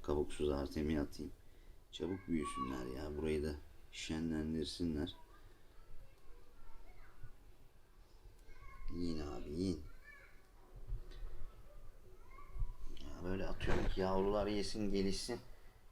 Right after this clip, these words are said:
Çünkü kilifiş acıkan bir balık. Sanki ben acıktığını da hissediyorum yani balıkların, biliyor musunuz? Gerçi yavrular için yeşil su çok güzel ama bak yiyor.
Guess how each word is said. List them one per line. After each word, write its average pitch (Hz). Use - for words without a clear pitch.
Çünkü 98
kilifiş -
acıkan 95
bir 80
balık. 78
Sanki 98
ben 95
acıktığını 98
da 104
hissediyorum 95
yani 73
balıkların, 76
biliyor 117
musunuz? 78
Gerçi 85
yavrular 87
için 95
yeşil 92
su 98
çok 104
güzel 101
ama 107
bak 80
yiyor. 95